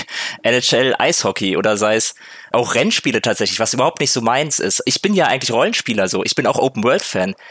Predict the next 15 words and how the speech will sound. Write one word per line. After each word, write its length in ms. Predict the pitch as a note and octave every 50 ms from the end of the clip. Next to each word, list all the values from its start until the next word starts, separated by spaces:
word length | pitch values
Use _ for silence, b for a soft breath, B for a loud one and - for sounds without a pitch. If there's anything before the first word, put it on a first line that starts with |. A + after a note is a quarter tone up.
| B B
Also 180 | - A2 C3
eigentlich 280 | - C3 C#3+ D3 - -
müsste 280 | D3+ F#3 - - D3
Elden 220 | - C3 D3 C#3+ C#3+
Ring 160 | B2+ A#2+ A#2
ja 120 | A2+ A2
mir 340 | G#2+ A2 G#2+ G#2 G2+ G2 F#2 -
richtig 300 | - - - - A#2+ -
viel 140 | - - F#2
Spaß 360 | - - - F#2 F2+ - -
machen. 320 | F#2+ F2+ - F#2 F#2 G2 - - -
Aber 200 | A#2 A2 A2 A2
tut 220 | - - A3+ -
es 160 | F#3 - -
halt 260 | G#2 F#2 F2+ - -